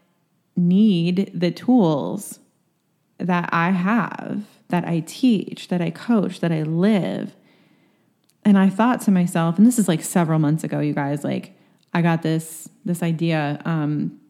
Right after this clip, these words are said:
in early spring. And I also felt like I was absolutely insane for wanting to do <laughs> another thing, for wanting to launch another thing. But I realized that this is so needed and it's so important. And hey, we already have the name Self Love Breakfast Club.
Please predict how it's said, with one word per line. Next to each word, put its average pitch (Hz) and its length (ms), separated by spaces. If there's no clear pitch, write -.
in 170 180
early 170 480
spring. 147 640
And 180 120
I 170 120
also 180 260
felt 185 220
like 160 120
I 160 80
was 147 220
absolutely 139 440
insane 143 440
for 160 140
wanting 135 360
to 165 100
do 170 220
<laughs> 156 60
another 160 280
thing, 156 360
for 185 160
wanting 156 380
to 151 440
launch 156 260
another 151 240
thing. 262 240
But 185 100
I 160 100
realized 160 680
that 156 220
this 170 180
is 175 120
so 170 180
needed 160 600
and 180 120
it's 160 120
so 151 400
important. 160 640
And 165 280
hey, 185 360
we 160 160
already 170 240
have 175 260
the 165 80
name 165 380
Self 147 280
Love 160 200
Breakfast - 340
Club. - 340